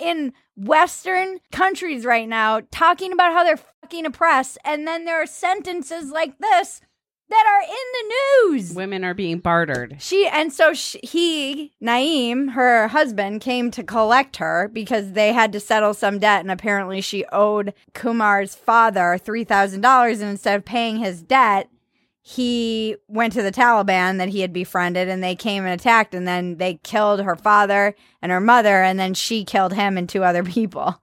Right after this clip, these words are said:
Speaker 2: Good for
Speaker 1: and
Speaker 2: her.
Speaker 1: injured the leader of the Taliban.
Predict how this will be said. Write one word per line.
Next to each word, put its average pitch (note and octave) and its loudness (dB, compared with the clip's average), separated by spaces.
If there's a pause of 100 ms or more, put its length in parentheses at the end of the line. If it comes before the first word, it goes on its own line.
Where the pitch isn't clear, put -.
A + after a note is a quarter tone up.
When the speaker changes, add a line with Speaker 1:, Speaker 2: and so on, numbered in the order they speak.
(140)
Speaker 2:
Good G3 -6
for - -20
Speaker 1:
and G#3+ 2
Speaker 2:
her. A3 -2
Speaker 1:
injured A3 4
the G#3+ 4
leader F#3+ 0
of E3 -6
the F3+ -2
Taliban. E3+ -2